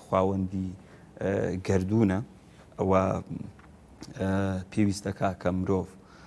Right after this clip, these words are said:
قوربانی بۆ بکا. و باوەڕەکە لەوە هاتووە کە لە ناو ئەشکەوتێکا، لە، لە ناو بەردێکا خواوەندێک لەوێوە لەدایکە بێ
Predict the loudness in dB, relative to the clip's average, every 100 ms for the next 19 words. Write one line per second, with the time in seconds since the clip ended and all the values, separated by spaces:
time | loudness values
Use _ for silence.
0 | -20 -8 -2 0 -2 -6 -4 0 0 0
1 | 0 2 0 0 -2 -2 -4 -14 -20 -20
2 | -16 0 4 4 4 2 -2 2 6 6
3 | 6 4 2 4 4 6 6 6 4 0
4 | 0 2 2 2 2 2 2 4 2 0
5 | -4 -6 -4 -4 -4 -4 -2 -2 -2 -2
6 | -4 -8 -14 -20 -20 -8 0 2 2 2
7 | 0 0 -4 -4 -6 -6 -4 0 2 0
8 | 0 -2 -4 -18 -8 -2 0 0 -2 -4
9 | -8 -14 -20 -20 -20 -20 -18 -12 -10 -8
10 | -10 -10 -4 0 4 4 4 2 2 0